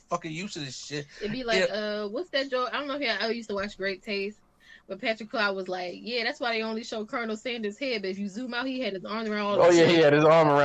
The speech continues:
Speaker 3: all the sleeves. <laughs>
Speaker 2: The, the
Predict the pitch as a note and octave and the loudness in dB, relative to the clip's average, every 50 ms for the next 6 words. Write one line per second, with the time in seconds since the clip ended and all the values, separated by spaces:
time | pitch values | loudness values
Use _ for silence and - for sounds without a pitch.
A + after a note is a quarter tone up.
0 | C#3+ C#3+ D3 C#3+ D3+ - - E3+ E3+ E3+ E3 D3+ C3+ A#2+ - - D#5 - - - | 8 8 8 6 6 6 6 6 8 8 8 8 8 6 6 4 2 2 2 2
1 | G5+ - - _ - - F#4 - F#5+ - - - F5+ D#5+ - - _ - - - | 2 2 2 _ 2 4 4 4 4 2 -4 0 2 2 2 0 _ -12 -4 -2
2 | - - - _ _ - - - - - - - D#4 D4 C4+ C#4+ A#3+ A3+ D4 C#4 | -2 -2 -2 _ _ -14 -14 -12 -12 -10 -4 0 0 0 0 0 0 4 6 6
3 | C4+ C#4+ | 6 4